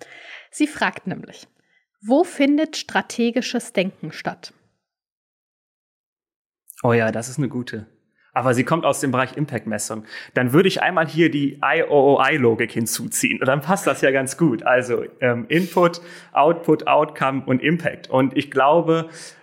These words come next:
Speaker 2: was wirklich strategisch ist und wovon wir noch mehr brauchen können, ist wirklich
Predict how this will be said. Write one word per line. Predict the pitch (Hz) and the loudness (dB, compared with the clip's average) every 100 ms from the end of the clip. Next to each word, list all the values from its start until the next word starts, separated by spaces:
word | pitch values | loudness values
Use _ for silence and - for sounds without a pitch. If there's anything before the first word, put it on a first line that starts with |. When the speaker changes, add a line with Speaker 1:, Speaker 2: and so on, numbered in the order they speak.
| _ - | _ -8
Speaker 2:
was | 131 123 147 165 - | -4 0 0 0 0
wirklich | 180 - - | 0 0 -2
strategisch | - - 175 175 170 | -2 -2 0 0 0
ist | - - | -2 -4
und | 139 | -2
wovon | 143 143 156 | -2 0 -2
wir | 147 | 2
noch | 135 127 | 0 2
mehr | 127 170 | 2 2
brauchen | - 135 143 185 147 | 0 0 2 2 -2
können, | - 147 139 | -2 -2 -2
ist | - 135 135 - | -2 -4 -4 -6
wirklich | 127 165 165 151 | -2 0 0 -4